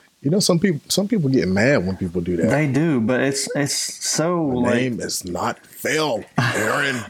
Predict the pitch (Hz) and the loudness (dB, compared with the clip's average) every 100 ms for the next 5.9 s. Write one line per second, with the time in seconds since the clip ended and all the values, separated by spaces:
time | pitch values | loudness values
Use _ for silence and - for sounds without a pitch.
0 | - - 269 233 160 156 151 135 - 147 | -6 0 0 2 2 2 2 0 0 0
1 | 175 170 143 127 127 143 127 127 123 120 | 0 0 0 0 -2 -2 -2 0 0 -2
2 | 143 139 135 113 135 165 175 165 139 123 | -2 0 -2 -4 -4 -4 -2 -2 0 0
3 | 120 120 117 120 - 123 127 127 123 - | -2 -2 -2 -2 -2 -2 -2 -2 -6 -10
4 | - _ _ - 120 127 120 107 131 120 | -20 _ _ -8 -2 2 2 0 -2 -2
5 | 120 123 139 131 123 120 117 113 - | -2 -2 -2 -2 -2 -2 -2 -4 -8